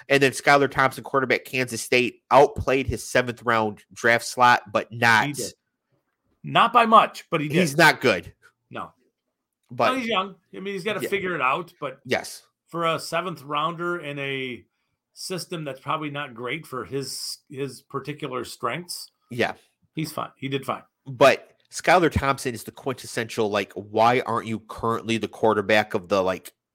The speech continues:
Speaker 1: Arlington Renegades? <laughs> Like, just go play spring ball, get more reps,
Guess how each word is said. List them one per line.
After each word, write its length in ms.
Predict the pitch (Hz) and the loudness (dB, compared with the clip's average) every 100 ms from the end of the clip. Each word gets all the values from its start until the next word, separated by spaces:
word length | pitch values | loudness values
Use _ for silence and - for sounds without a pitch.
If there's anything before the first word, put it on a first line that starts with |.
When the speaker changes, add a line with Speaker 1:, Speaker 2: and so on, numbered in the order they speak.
| _ | _
Speaker 1:
Arlington 400 | 120 107 107 101 | 2 4 -2 -2
Renegades? 640 | 101 92 92 82 - - - _ _ | -2 -2 -4 -6 -6 -10 -10 _ _
<laughs> 540 | 160 - _ _ _ - - - - - - - - - | -14 -14 _ _ _ -20 -12 -12 -10 -12 -12 -18 -6 4
Like, 200 | 139 - - | 4 4 -2
just 240 | 156 156 185 | 2 6 6
go 80 | |
play 240 | 180 196 151 | 6 6 6
spring 360 | - - 156 | 4 2 4
ball, 440 | 139 120 107 113 - | 8 10 10 6 -2
get 220 | 117 151 | 2 2
more 220 | 147 147 120 | 6 4 6
reps, 560 | 107 101 - - - | 2 2 -2 -6 -6